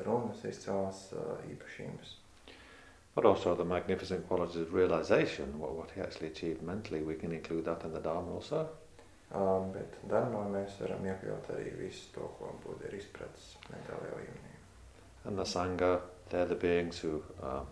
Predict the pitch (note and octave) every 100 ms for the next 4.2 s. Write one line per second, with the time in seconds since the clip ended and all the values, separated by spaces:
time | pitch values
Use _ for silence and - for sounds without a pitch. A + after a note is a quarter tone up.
0 | - - G2+ F#2+ F#2 F2 E2+ E2+ E2+ D#2+
1 | D#2+ D#2 - - - - - G2 - F#2
2 | F2+ E2+ - - - D2+ - G3 - F#2
3 | E2 E2 E2 E2 - D2 C2+ D#2+ E2+ E2+
4 | E2 E2